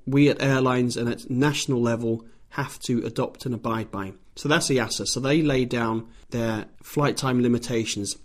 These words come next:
which are by and large then adopted by the national authorities. So in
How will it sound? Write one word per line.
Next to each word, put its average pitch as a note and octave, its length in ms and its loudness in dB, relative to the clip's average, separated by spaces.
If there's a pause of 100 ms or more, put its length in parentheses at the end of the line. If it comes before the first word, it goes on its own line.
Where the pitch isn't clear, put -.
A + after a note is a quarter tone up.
(100)
which - 220 -2
are C#3 100 2
by F3+ 220 4
and D#3 140 6
large B2 440 2
then C3+ 180 4
adopted B2+ 520 -2
by B2 160 -2
the C#3 100 0
national C#3+ 460 2
authorities. G#2 600 -4
So A#2 140 0
in A#2 340 -2